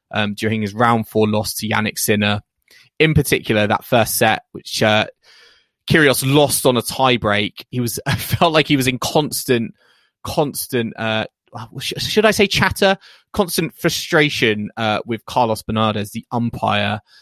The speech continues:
It was sort of awkward at one point. Bernardes walkie-talkie kind of went off during the point and they had to play a let. But yeah, this was classic Kyrgios, I feel, just finding a, something to get annoyed at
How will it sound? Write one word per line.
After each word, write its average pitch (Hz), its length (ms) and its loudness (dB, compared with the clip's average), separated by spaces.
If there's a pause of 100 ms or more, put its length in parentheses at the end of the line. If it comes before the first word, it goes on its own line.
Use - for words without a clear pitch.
(100)
It 151 120 2
was 175 180 4
sort 208 180 6
of 185 80 2
awkward 190 280 6
at 151 80 2
one 175 180 6
point. 170 280 4
Bernardes 160 540 2 (220)
walkie-talkie 143 880 -4
kind 127 180 -2
of 110 100 -10
went 127 200 -2
off 117 360 -6 (420)
during 123 300 4
the 113 80 -2
point 117 280 0
and 107 80 -8
they 110 80 -4
had 113 160 -8
to - 60 -14
play 113 180 -2
a 107 40 -2
let. 120 540 -2 (260)
But 117 140 2
yeah, 117 200 4
this 123 260 -2
was 127 240 0 (160)
classic - 600 0
Kyrgios, 127 440 4
I 110 80 0
feel, 110 440 0 (480)
just - 320 -2 (400)
finding 151 520 0
a, 139 420 -2
something 127 520 -4
to - 100 -12
get 113 140 0
annoyed 120 400 0
at 113 240 2